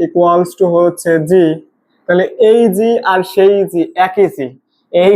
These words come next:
জি আর সেই জি একই জি, বুঝছো? এই জি আর সেই জি একই জি। হালিম স্যারের কথা কিন্তু এখানে নাই।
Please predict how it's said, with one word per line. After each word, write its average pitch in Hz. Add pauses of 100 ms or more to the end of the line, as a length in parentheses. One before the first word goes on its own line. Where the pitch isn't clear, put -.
(140)
জি 214
আর 208
সেই 190
জি 196 (120)
একই 165
জি, 151 (340)
বুঝছো? 175
এই 196 (140)
জি 226
আর 185
সেই 190
জি 160 (300)
একই 160
জি। 151
হালিম 185
স্যারের 202
কথা 185
কিন্তু 180
এখানে 165
নাই। 147